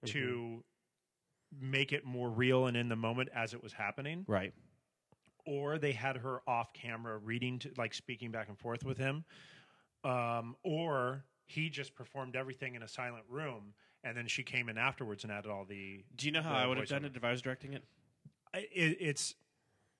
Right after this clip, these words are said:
Speaker 2: that is, that is a tough question. I would
Speaker 3: I would have had her off camera.
Speaker 2: I would
Speaker 3: with
Speaker 2: have
Speaker 3: a
Speaker 2: had her
Speaker 3: mic,
Speaker 2: off camera
Speaker 3: mic'd.
Speaker 2: too. I would have had her off camera 'cause I'd want, I'd want the real and honest interaction between the two human beings
Speaker 3: And I would have her
Speaker 2: to
Speaker 3: just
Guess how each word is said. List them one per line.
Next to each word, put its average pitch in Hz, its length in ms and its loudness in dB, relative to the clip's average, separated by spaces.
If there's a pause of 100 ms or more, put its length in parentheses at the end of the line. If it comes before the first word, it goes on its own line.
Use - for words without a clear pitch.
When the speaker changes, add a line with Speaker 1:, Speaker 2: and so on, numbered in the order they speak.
(220)
Speaker 2:
that 143 220 10
is, 156 180 4
that 147 180 6
is 165 140 2
a 135 60 4
tough 131 300 0
question. 120 380 0
I 139 200 8
would 143 560 6
Speaker 3:
I 151 100 8
would 190 80 8
have 185 100 4
had 175 140 4
her 151 140 4
off 123 220 0
camera. 135 460 -4 (280)
Speaker 2:
I 143 140 12
would 175 100 10
Speaker 3:
with 180 100 10
Speaker 2:
have 156 80 8
Speaker 3:
a - 20 6
Speaker 2:
had 147 100 10
her 123 60 12
Speaker 3:
mic, 139 80 8
Speaker 2:
off 139 120 2
camera 135 320 2
Speaker 3:
mic'd. 131 280 6
Speaker 2:
too. 98 60 -6 (800)
I 143 120 8
would 185 120 6
have 185 100 0
had 170 140 4
her 156 120 2
off 139 160 2
camera 139 300 -2
'cause 120 200 -6
I'd 117 260 -4
want, 127 300 0 (720)
I'd 147 320 2
want 143 280 0 (120)
the 131 380 -4 (460)
real 147 640 0
and 127 160 -6 (100)
honest 127 640 -4 (240)
interaction 131 800 0
between 123 480 -8
the 113 80 -8
two 123 220 -6
human 113 360 -8
beings 110 260 -4
Speaker 3:
And 147 100 8
I 170 100 10
would 180 100 6
have 175 200 4
her 151 80 2
Speaker 2:
to 143 140 -2
Speaker 3:
just - 20 4